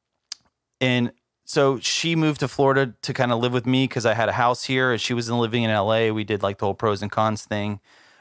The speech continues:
Um, taxes are crazy out there, so I didn't move out there. And so she moved here, and the whole personal chef thing here doesn't really exist. There's not, like, the need for it, uh,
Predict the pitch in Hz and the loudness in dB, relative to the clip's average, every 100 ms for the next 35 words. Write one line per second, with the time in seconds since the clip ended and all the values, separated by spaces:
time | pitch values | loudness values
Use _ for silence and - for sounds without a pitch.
0 | - 87 92 95 - 101 - 98 98 - | -8 -4 -2 -4 -2 -2 -2 -6 -6 -2
1 | 110 110 110 110 113 110 95 104 117 113 | -2 0 -2 0 -2 0 0 0 0 -2
2 | 117 110 110 - 113 113 107 98 - 98 | 0 0 0 0 0 0 -2 -4 -6 -6
3 | - 147 135 117 135 131 120 107 101 _ | -4 0 -2 -2 -2 0 0 -2 -6 _
4 | _ _ _ - 127 139 - 139 - 127 | _ _ _ -2 0 0 2 -2 0 -2
5 | 110 - 120 - 127 110 110 123 120 107 | -2 0 0 0 -2 0 0 2 2 0
6 | 104 87 104 107 98 92 95 98 120 - | -2 -2 -2 0 -2 -6 -2 0 -2 -4
7 | 101 95 107 85 92 90 - 92 104 107 | -6 -2 -2 0 -2 -4 -6 -6 -4 -4
8 | - 123 120 117 - - 101 95 90 | -2 2 4 2 -2 -4 -2 -2 -4